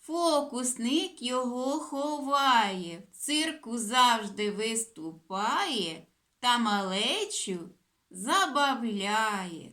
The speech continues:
Це клоун. Він працює в цирку, забавляє людей.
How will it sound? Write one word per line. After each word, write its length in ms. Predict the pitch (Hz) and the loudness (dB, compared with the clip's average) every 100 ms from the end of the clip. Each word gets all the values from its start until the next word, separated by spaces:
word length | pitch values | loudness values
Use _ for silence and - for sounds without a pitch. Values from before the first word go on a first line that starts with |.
| _ | _
Це 560 | - 214 208 240 381 427 _ | -10 -6 -4 -4 -4 -8 _
клоун. 680 | _ 240 240 233 202 175 185 - _ _ - | _ -8 -4 -2 -4 -6 -10 -14 _ _ -10
Він 340 | 190 269 - | -4 -2 -2
працює 880 | 302 277 277 - 240 285 294 285 277 302 _ _ _ _ | -2 -2 -2 -4 -2 -4 -4 -4 -8 -12 _ _ _ _
в 40 | - | -8
цирку, 920 | 214 233 233 - 202 208 214 - - _ _ _ - | -4 -4 -6 -10 -10 -6 -6 -6 -10 _ _ _ -8
забавляє 1040 | 196 185 180 175 170 208 349 311 302 302 _ _ | -6 -6 -6 -6 0 2 0 -2 -6 -10 _ _
людей. 1000 | 190 202 311 330 165 170 170 160 151 - | -10 -8 -8 -8 -10 -8 -8 -10 -12 -18